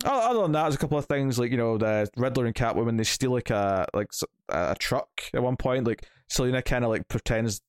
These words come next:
like, the car's broken down and kinda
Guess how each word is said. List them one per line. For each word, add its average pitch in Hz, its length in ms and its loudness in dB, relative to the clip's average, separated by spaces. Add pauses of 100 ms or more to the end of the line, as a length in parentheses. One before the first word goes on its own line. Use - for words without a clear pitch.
(420)
like, 104 120 -2 (160)
the - 100 -14
car's 117 300 0
broken 110 420 -2
down 110 320 0
and 101 100 0
kinda 104 360 0